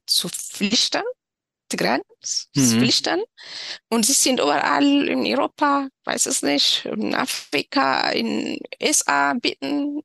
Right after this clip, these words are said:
Speaker 1: bitten um Asyl. Und ich bitte auch Deutschland, diese Leute zu helfen. Es ist viel
Speaker 2: Ja.
Speaker 1: zu fragen,
Speaker 2: Ja,
Speaker 1: aber
Speaker 2: aber
Speaker 1: ich
Speaker 2: nein, das ist ja
Speaker 1: denke
Speaker 2: gut.
Speaker 1: <laughs>
Speaker 2: Nein, da haben Sie ja vollkommen recht, ähm,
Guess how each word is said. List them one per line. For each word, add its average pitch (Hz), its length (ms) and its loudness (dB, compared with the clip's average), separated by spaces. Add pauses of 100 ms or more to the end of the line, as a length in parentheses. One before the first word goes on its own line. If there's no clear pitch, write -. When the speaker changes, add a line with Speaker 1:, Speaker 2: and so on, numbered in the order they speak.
(200)
Speaker 1:
bitten 285 360 -2
um 262 260 0
Asyl. - 480 2 (720)
Und 240 160 0
ich - 100 0
bitte 370 240 0
auch - 120 -2
Deutschland, 220 400 0
diese 233 180 2
Leute 202 520 -4
zu - 200 2
helfen. - 340 -2 (1000)
Es - 140 2
ist - 320 0
viel 269 180 4
Speaker 2:
Ja. 220 100 4
Speaker 1:
zu 208 260 4 (320)
fragen, 269 420 2
Speaker 2:
Ja, - 80 2
Speaker 1:
aber 165 320 6
Speaker 2:
aber 139 320 4
Speaker 1:
ich 147 80 4
Speaker 2:
nein, 214 180 4
das 175 140 4
ist 165 140 4
ja 330 220 4
Speaker 1:
denke 339 220 4
Speaker 2:
gut. - 20 0
Speaker 1:
<laughs> 285 800 0
Speaker 2:
Nein, 117 340 2
da 113 120 2
haben 127 160 2
Sie 123 60 4
ja 120 100 4
vollkommen 123 380 2
recht, 123 360 2
ähm, 131 360 2